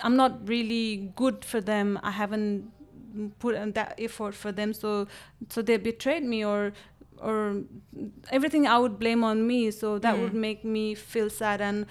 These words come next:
Speaker 1: I would get depressed, I guess. And
Speaker 2: Mm.
Speaker 1: yeah, so I think that's, that's a, that's no, no. We shouldn't be t-, blaming ourselves. Instead, we try to work out it. We just talk to them, sort it out. And if it's really our fault, we should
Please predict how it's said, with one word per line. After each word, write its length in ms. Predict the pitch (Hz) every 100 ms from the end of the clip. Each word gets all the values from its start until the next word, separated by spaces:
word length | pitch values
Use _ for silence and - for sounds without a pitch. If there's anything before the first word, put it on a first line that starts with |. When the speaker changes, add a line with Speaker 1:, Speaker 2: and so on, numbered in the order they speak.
| - -
Speaker 1:
I 100 | -
would 100 | 214 190
get 140 | 214
depressed, 400 | 202 - 262 262
I 100 | 220
guess. 360 | 202 185 202 - -
And 300 | 220 214 196
Speaker 2:
Mm. 120 | 190 - - -
Speaker 1:
yeah, 480 | 240 277 208 180 - - -
so 320 | - - 233 226 -
I 120 | - 277
think 340 | 311 269 208
that's, 360 | 247 254 - -
that's 340 | 233 233 -
a, 80 | 220 214 -
that's 220 | 226 220 226
no, 200 | 220 214
no. 260 | 196 185
We 160 | 190 208
shouldn't 380 | - 214 214 202
be 180 | 196 185
t-, 140 | - -
blaming 480 | - 190 226 208 202
ourselves. 580 | 185 196 - 190 247 -
Instead, 560 | 220 233 240 269 311 - - - -
we 100 | 240
try 240 | - 226
to 140 | 220 220
work 260 | 220 220
out 220 | 208 202 202
it. 160 | 202
We 100 | 208
just 400 | 226 247 - -
talk 240 | - 254 -
to 60 | 254
them, 200 | 247 240
sort 260 | - 233
it 120 | 240
out. 280 | 226 214 214 - - -
And 180 | 226 220
if 220 | 240 -
it's 280 | 302 294 -
really 260 | 262 285
our 220 | 269 233 233
fault, 600 | - 254 208 208 285 - -
we 100 | 247
should 220 | - 226